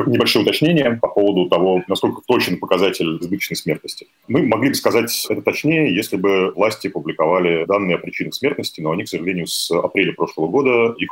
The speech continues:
не публикуют. Почему, это неизвестно. Если бы мы могли посмотреть причины, мы бы могли точнее соотнести избыточную смертность со смертями от коронавируса.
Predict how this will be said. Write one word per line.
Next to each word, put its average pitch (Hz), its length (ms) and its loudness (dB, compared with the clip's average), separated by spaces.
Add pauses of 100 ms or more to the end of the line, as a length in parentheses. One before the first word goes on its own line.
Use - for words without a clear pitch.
(140)
не 95 140 2
публикуют. 98 600 0 (360)
Почему, 92 320 -2
это - 120 -10
неизвестно. 139 480 -4 (300)
Если 107 220 -2
бы 92 60 -2
мы 92 140 2
могли 95 140 0
посмотреть 90 360 -2
причины, 170 360 0
мы 87 140 2
бы 101 400 4
могли 98 560 2
точнее 107 380 0
соотнести 90 760 -2
избыточную 85 440 -6
смертность - 500 -2
со - 140 -2
смертями 95 400 -2
от 80 60 -6
коронавируса. 76 560 -4